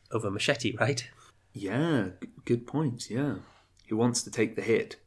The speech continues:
Speaker 2: gets a free hit back. Mm, that's nice.
Speaker 1: Yeah.
Speaker 2: Yeah, so I, I would have said Survivor zero to two as well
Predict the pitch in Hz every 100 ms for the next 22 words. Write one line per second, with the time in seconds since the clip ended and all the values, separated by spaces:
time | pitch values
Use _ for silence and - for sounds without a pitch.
0 | - 98 - - 113 101 95 - 95 92
1 | 107 - _ _ _ _ _ 120 156 131
2 | - _ - - - 123 127 127 131 110
3 | - - _ _ _ - 120 - 135 143
4 | 143 131 139 139 127 113 - 107 101 101
5 | 95 95 90 - - 95 90 107 - 101
6 | 92 90 90